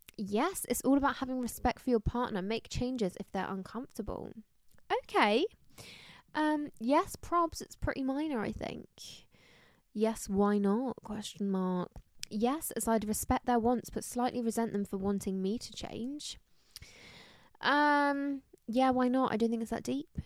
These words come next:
Yes, absolutely. Somebody says, <laughs> uh, somebody says, "Would I fuck?" <laughs> Love you. Um, a lot of you are just saying no.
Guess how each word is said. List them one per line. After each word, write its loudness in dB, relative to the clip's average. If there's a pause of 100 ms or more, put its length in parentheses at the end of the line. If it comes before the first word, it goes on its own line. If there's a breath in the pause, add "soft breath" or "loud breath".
Yes, 0
absolutely. 2
Somebody 2
says, 0
<laughs> -16
uh, 0
somebody 2
says, 6 (100)
"Would 2
I 6
fuck?" -4 (360)
<laughs> 6
Love -4
you. 2 (640 loud breath)
Um, 6 (760)
a 2
lot 4
of 0
you 4
are 4
just -2
saying 2
no. 4